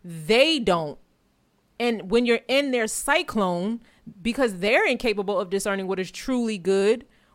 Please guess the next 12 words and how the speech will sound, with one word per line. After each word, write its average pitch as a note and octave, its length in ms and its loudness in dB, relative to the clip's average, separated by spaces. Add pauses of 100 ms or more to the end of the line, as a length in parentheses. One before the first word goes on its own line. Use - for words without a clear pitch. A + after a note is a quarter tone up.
or G#3+ 140 2
disapproving A#3+ 760 0
of G#3 100 2
what A3+ 140 0
is A3 180 -2
actually G#3+ 680 -2
evil, G#3+ 540 0 (100)
you B3 500 4
can D4+ 200 -2
become B3+ 380 -4
like E3+ 220 -6
that. D#3+ 220 -8